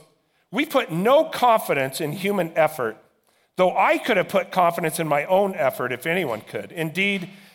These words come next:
if others have reasons for confidence in their own efforts, I have more. I was circumcised when I was eight days old.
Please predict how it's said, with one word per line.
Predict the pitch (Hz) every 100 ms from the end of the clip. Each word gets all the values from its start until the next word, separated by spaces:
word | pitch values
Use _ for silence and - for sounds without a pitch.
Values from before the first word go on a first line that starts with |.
| _ -
if | 170 -
others | 190 262 311 -
have | 220 175 151
reasons | 180 220 226 233 -
for | 185
confidence | - 170 165 196 190 185
in | 156
their | 143 156
own | 165 180
efforts, | 170 147 156 151 - - _ _ -
I | 180 226
have | 185
more. | 156 - - - _ _ _ _ _ _ _ _ _ _
I | 160
was | 190 170
circumcised | 214 208 214 - 190 202 214
when | 190 170
I |
was | 147 160
eight | 156 156
days | 160 131
old. | 139 139 214